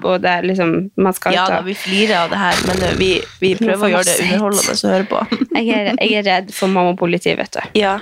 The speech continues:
Speaker 1: Ja.
Speaker 2: Ikke, ikke
Speaker 1: Ikke,
Speaker 2: gidd
Speaker 1: ikke
Speaker 2: å sende
Speaker 1: hate på
Speaker 2: noe.
Speaker 1: meg.
Speaker 2: Nei.
Speaker 1: Nei,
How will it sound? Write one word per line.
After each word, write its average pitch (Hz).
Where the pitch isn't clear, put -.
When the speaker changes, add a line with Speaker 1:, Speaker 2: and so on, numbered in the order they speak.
Speaker 1:
Ja. -
Speaker 2:
Ikke, 214
ikke 226
Speaker 1:
Ikke, 196
Speaker 2:
gidd 208
Speaker 1:
ikke 247
Speaker 2:
å 220
sende 170
Speaker 1:
hate 104
på -
Speaker 2:
noe. 170
Speaker 1:
meg. -
Speaker 2:
Nei. 190
Speaker 1:
Nei, 180